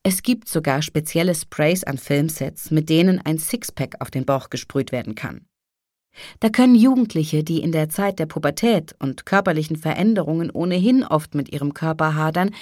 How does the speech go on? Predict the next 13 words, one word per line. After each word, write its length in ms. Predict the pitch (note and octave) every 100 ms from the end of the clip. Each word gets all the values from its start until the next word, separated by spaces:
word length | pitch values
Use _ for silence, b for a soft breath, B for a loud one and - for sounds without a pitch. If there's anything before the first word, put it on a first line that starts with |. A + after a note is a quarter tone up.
| B B
ziemlich 460 | - G#3+ E3+ E3+ -
verunsichert 640 | G#3 A#3 B3+ D#3+ - A#2
werden. 360 | - - - - _ _ _ _ _ B B B
Wer 320 | - F3+ F#3 D#3
hat 120 | D#3
die 80 | -
größeren 440 | C3+ D3+ D#3+ E3
Brüste? 460 | - G3+ - C#3 - B B
Wer 300 | F3 G#3+ F#3+
hat 140 | D#3+ D#3
den 120 | D#3
größeren 460 | D3 D#3+ D#3+ F3
Penis? 480 | F3+ G#3+ G#3+ D3 -